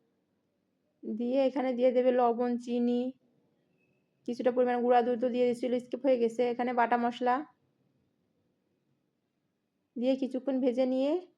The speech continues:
কতগুলো কাঁচামরিচ দিয়ে দিল, দিয়ে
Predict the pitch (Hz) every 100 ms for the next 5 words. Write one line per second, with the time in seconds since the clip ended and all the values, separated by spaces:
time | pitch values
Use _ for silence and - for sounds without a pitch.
0 | _ _ _ _ _ _ _ _ _ _
1 | - 247 247 247 254 254 254 247 247 240
2 | 233 247 247 254 320 349 _ _ _ _
3 | _ _ _ _ _ _ _ _ _ _
4 | _ _ _ _ _ _ _ _ _ _
5 | _ _ _ _ _ - 233